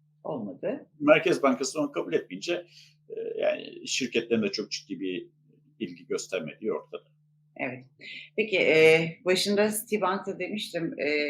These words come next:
Speaker 1: Citibank analistleri, e, Türkiye'nin ekonomi modellerini değerlendirdikleri bir rapor açıkladılar. "Türkiye için rekabetçi kur tek başına yeterli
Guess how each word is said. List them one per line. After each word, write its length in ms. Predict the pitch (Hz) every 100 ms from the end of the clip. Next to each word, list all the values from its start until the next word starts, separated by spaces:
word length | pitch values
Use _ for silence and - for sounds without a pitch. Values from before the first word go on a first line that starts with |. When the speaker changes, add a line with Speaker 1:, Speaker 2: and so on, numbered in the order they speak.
| 147 151 - _ -
Speaker 1:
Citibank 540 | - - 185 170 175 -
analistleri, 640 | 175 175 170 - 170 180
e, 400 | 202 - 156 160
Türkiye'nin 480 | 170 165 170 170 -
ekonomi 420 | 165 170 170 185
modellerini 640 | 185 170 170 160 165 185 160
değerlendirdikleri 880 | 156 143 143 147 147 147 180 196
bir 160 | 190 170
rapor 300 | 156 160 143
açıkladılar. 920 | 151 - 175 170 151 170 208 - - -
"Türkiye 300 | 196 180 170
için 220 | 165 208 196
rekabetçi 680 | 175 180 170 170 170 170
kur 200 | 202 202
tek 200 | 185 165
başına 320 | 139 143 165
yeterli 920 | 180 175 170 165 143 143 170 233 240